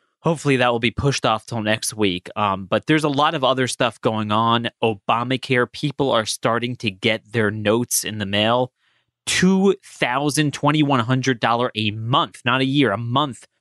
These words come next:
premiums. If you guys wanna send me, we're gonna try a conservative review to put together some sort of montage. If you wanna send me your, you know, blotted out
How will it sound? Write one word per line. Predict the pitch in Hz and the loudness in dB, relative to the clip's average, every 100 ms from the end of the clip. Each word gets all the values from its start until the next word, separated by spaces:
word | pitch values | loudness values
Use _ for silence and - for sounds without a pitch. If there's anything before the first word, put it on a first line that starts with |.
| _ | _
premiums. | - 156 147 110 87 82 - _ _ _ _ _ _ | -4 0 0 -2 -4 -6 -12 _ _ _ _ _ _
If | 147 - | -2 0
you | 156 185 | 0 2
guys | 196 175 139 | 2 0 -2
wanna | 143 147 120 | 0 2 2
send | - 131 135 | 0 0 0
me, | 139 139 127 | 2 4 4
we're | 113 | 2
gonna | 139 135 | 0 0
try | - 123 | -2 -2
a | 120 | -2
conservative | 117 120 - 123 113 110 | -4 -4 -2 0 0 -2
review | 107 101 117 110 | -2 -2 0 2
to | 107 | 0
put | 123 127 | -2 -4
together | 117 117 110 | -2 -2 -2
some | - | -6
sort | 110 113 | -6 -4
of | 95 | -2
montage. | 107 110 117 123 113 117 107 - _ - - | 2 0 0 0 0 0 -4 -12 _ -20 -8
If | - | -4
you | 131 | 0
wanna | 135 123 | 0 0
send | - 123 120 | -2 -2 0
me | 117 | 0
your, | 104 101 95 _ | 0 0 -4 _
you | 131 | -6
know, | 104 87 - _ _ _ _ - | -4 -6 -10 _ _ _ _ -2
blotted | 120 117 110 | 2 2 2
out | 104 104 101 | 2 2 0